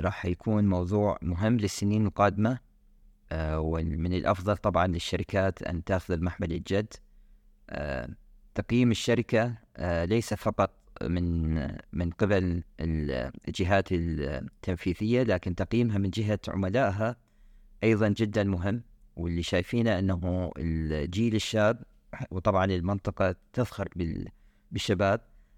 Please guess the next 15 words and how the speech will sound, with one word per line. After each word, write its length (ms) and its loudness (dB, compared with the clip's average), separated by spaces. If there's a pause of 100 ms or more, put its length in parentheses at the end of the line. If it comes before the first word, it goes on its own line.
(120)
آه، 580 0
يهتم 380 2
جدا 600 2 (140)
لهذه 360 2
المعايير 400 2
البيئية 440 0
والاجتماعية، 880 0 (320)
وممكن 580 2
أن، 440 0 (120)
آه، 500 -4 (760)
يتخذ 360 0
قرار 540 4 (420)
بالعمل 500 4
مع 240 4
شركات، 720 0